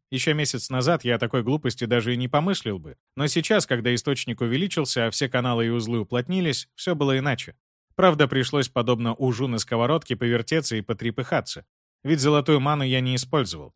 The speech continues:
только лиловую энергию и при этом без плетений. Однако даже так складывалось ощущение, что вышел скорее против сильных медиусов, а не авантов.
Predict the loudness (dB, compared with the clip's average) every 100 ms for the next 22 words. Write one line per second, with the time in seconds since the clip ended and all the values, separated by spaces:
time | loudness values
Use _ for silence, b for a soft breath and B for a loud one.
0 | _ 0 4 4 4 4 4 2 2 0
1 | 0 -2 -2 -2 -2 -2 -4 -4 -6 -6
2 | -2 -2 -4 -12 _ _ _ 0 2 2
3 | 4 4 4 4 2 2 0 0 2 -2
4 | -2 -4 -6 -2 -2 0 -4 -2 0 0
5 | -2 -4 -2 0 0 0 0 -4 -4 -6
6 | -4 -4 -6 -4 -4 -4 -6 -8 -8 -6
7 | -2 0 0 -2 -8